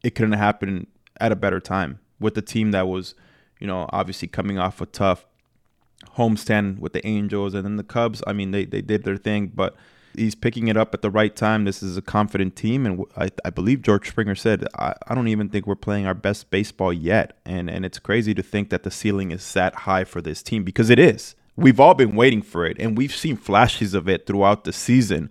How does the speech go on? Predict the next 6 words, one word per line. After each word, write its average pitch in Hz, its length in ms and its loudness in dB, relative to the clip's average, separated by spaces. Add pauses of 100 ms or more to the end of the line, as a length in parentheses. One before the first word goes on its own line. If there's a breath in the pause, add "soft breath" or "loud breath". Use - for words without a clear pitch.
(380 soft breath)
but 113 460 6
it 117 180 4
just 110 220 -4
hasn't 101 400 2
been 95 160 -2
consistent. - 640 -6